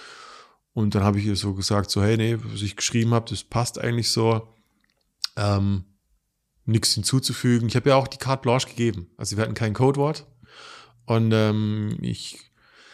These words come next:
also es war witzig, ich bin, ich bin, ich bin so in meine Podcast-Persönlichkeit gefallen, hab sie so gefragt, so, "Hey,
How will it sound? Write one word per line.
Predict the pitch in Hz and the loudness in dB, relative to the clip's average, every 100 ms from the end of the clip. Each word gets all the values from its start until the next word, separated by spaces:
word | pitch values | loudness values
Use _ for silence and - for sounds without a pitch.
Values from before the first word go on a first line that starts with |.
| - - | -20 -2
also | 135 156 | 4 4
es | 151 | 8
war | 160 | 8
witzig, | 165 160 113 | 8 6 4
ich | |
bin, | 135 131 | 2 2
ich | 127 - | 0 0
bin, | 135 | 0
ich | 131 - | 0 2
bin | 127 117 | 4 6
so | 127 | 6
in | |
meine | 120 117 110 | 6 4 2
Podcast-Persönlichkeit | 147 - 123 107 - 117 117 107 110 113 104 | 0 2 0 0 0 2 2 2 0 -2 -2
gefallen, | - 107 123 123 | -6 -2 -2 -2
hab | 110 | -4
sie | 107 | -4
so | 113 | -4
gefragt, | 107 - 120 | -4 -4 -2
so, | - | -2
"Hey, | 120 | -2